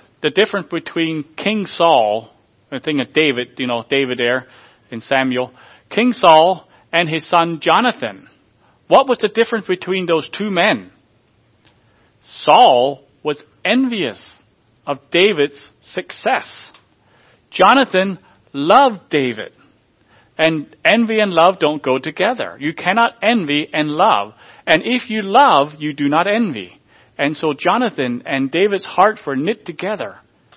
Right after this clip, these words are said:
They were the best of friends, no envy. Saul could not be friends with David. He was envious. <clears throat> Oscar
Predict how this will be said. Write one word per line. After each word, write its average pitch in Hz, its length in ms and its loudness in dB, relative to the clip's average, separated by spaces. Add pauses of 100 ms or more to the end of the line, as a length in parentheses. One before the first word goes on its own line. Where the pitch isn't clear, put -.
(160)
They 185 160 2
were 139 200 0
the 113 140 -6 (160)
best 247 300 -4
of - 80 -6
friends, 147 520 -4 (160)
no 151 280 0
envy. 123 520 -8 (300)
Saul 143 760 4 (320)
could 311 280 0
not 196 240 0
be 147 120 -2
friends 143 460 -2
with 127 180 -8
David. 117 380 -8 (160)
He 143 160 -8
was 143 240 -8
envious. 135 680 -12 (3000)
<clears throat> - 40 -16 (1700)
Oscar 143 580 0